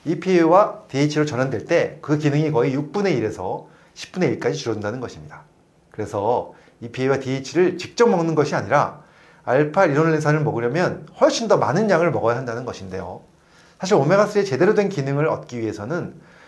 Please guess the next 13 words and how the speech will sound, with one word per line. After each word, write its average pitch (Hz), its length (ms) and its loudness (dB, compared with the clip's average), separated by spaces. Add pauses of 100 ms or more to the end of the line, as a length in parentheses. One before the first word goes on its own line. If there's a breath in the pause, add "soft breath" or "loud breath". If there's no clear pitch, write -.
(120)
식물성 220 540 -2
오메가쓰리인 156 500 2
알파 127 300 -2
리놀렌산을 131 460 -2
먹는 107 240 -6
것보다는 107 720 -10 (420 soft breath)
동물성 143 400 0
오메가쓰리인 120 800 -2 (320 soft breath)
이피에이와 165 580 4
디에이치를 143 560 -2
직접 - 320 2
먹는 123 220 0
것이 101 500 -8